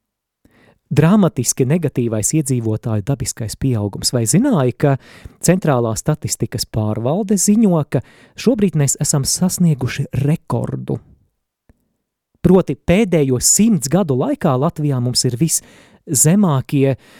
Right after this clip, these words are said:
dzimstības rādītāji. Bet, protams, mirt mēs turpinām.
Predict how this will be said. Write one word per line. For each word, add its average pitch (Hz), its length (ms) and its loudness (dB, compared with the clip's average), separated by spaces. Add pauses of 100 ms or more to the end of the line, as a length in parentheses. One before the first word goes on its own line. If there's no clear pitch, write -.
(480)
dzimstības 143 680 -2
rādītāji. 113 840 -4 (720)
Bet, 117 240 -4 (320)
protams, - 600 -4 (200)
mirt 113 400 -2
mēs 147 160 -2
turpinām. - 720 -6